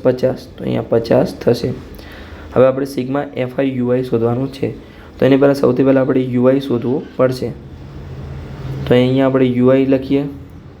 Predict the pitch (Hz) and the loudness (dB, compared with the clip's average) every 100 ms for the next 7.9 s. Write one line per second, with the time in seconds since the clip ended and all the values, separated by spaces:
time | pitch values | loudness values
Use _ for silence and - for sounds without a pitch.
0 | - - - - - - - - - 123 | -20 -18 -16 -16 -16 -14 -12 -4 2 6
1 | 123 135 139 156 156 139 120 117 123 127 | 6 6 4 2 2 2 0 -2 -4 -8
2 | - - - - - - - - - - | -12 -18 -18 -20 -18 -18 -18 -18 -16 -14
3 | - - - - - 123 131 135 139 135 | -14 -12 -12 -10 -2 2 4 4 2 2
4 | 139 131 - 139 135 127 143 135 - 123 | 2 2 2 4 4 4 4 2 0 -4
5 | 127 127 127 123 123 123 147 - - - | -2 0 0 -2 0 0 -2 -2 -10 -20
6 | - - - 117 120 - 135 - 131 131 | -20 -20 -6 -2 0 2 0 4 4 4
7 | - 139 147 - - 127 131 - 135 | 0 -2 -2 -10 -2 0 0 -2 -4